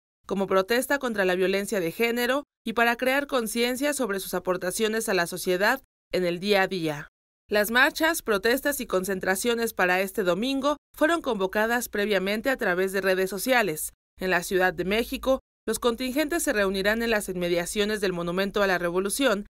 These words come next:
a las trece treinta horas. La marcha iniciará a las catorce horas, parando en la antimonumenta ubicada sobre Avenida Juárez, para después llegar finalmente al Zócalo capitalino. En la región centro del país,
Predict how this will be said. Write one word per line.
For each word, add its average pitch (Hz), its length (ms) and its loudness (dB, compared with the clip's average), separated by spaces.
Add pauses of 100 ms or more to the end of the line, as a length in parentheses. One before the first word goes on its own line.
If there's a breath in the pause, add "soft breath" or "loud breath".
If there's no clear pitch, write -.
a 175 80 2
las 185 240 0
trece 262 320 0
treinta 233 480 2
horas. 185 400 -4 (320)
La 190 100 -2
marcha 220 380 2
iniciará 202 460 2
a 208 40 4
las 185 200 0
catorce 202 460 0
horas, 196 400 2 (260)
parando 269 340 2
en 294 80 0
la 226 80 2
antimonumenta 196 800 0
ubicada 208 560 0
sobre 180 280 -2
Avenida 185 380 0
Juárez, 220 520 0 (280)
para 180 220 2
después 202 420 0
llegar 226 360 2
finalmente 220 680 0
al 190 180 2
Zócalo 196 380 0
capitalino. 190 800 0 (680)
En 208 120 0
la 202 100 6
región 233 420 0
centro 226 340 2
del 185 160 4
país, 240 460 0